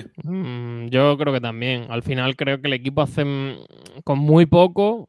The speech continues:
por la calidad que tiene, hace merecimientos para, para empatar el partido. Aunque no juegue bien, aunque no tenga una idea clara de juego, aunque no tenga ocasiones claras, aunque no sepa atacar,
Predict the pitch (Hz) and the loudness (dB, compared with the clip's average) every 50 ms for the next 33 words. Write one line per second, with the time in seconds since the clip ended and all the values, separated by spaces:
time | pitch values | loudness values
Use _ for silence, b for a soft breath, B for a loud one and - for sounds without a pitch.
0 | - - 139 - 131 127 123 123 123 123 127 127 127 123 127 135 143 156 151 143 | -18 -18 -10 -6 -4 -2 -2 -2 -2 -2 -4 -4 -2 -2 -2 -4 -4 -6 -6 -6
1 | 143 151 156 160 170 170 156 131 - 156 143 143 135 139 - 143 127 127 131 135 | -4 -6 -4 -4 -4 -6 -6 -8 -8 -8 -8 -6 -8 -8 -8 -8 -8 -8 -8 -8
2 | 135 160 147 - - 139 131 127 123 117 117 113 113 117 117 123 120 113 117 120 | -8 -10 -8 -6 -6 -6 -4 -4 -6 -6 -6 -8 -10 -12 -12 -12 -12 -12 -12 -12
3 | 117 120 113 123 123 127 123 127 127 123 - 147 139 123 120 117 - - 90 131 | -10 -10 -8 -8 -8 -6 -6 -6 -6 -6 -4 -4 -2 -2 -2 -4 -6 -10 -10 -8
4 | 139 135 - - 143 143 139 135 - 147 135 135 131 151 175 180 180 185 185 175 | -8 -8 -8 -10 -10 -8 -6 -4 -4 -4 -2 -4 -4 -4 -6 -6 -6 -8 -8 -10
5 | 139 135 123 113 - 123 123 127 123 131 131 131 127 127 127 123 123 123 120 - | -10 -10 -12 -10 -10 -10 -10 -10 -10 -10 -8 -8 -6 -6 -4 -4 -4 -6 -6 -6
6 | 127 123 123 123 127 123 - 165 160 156 156 151 156 156 151 147 131 127 117 - | -6 -6 -6 -6 -6 -6 -6 -6 -6 -4 -4 -4 -4 -4 -4 -4 -6 -6 -8 -10
7 | 127 120 123 127 120 135 127 127 127 123 123 120 - 123 - - 135 127 123 117 | -8 -6 -6 -6 -6 -6 -8 -8 -6 -8 -8 -8 -8 -10 -10 -10 -10 -10 -10 -10
8 | _ - 151 147 147 147 151 151 147 143 127 - 123 123 127 - 139 123 131 123 | _ -8 -6 -4 -4 -2 -2 -4 -4 -6 -8 -8 -8 -8 -8 -8 -8 -8 -8 -8
9 | - 120 117 123 139 143 151 160 165 | -8 -8 -8 -4 -2 0 0 -2 -2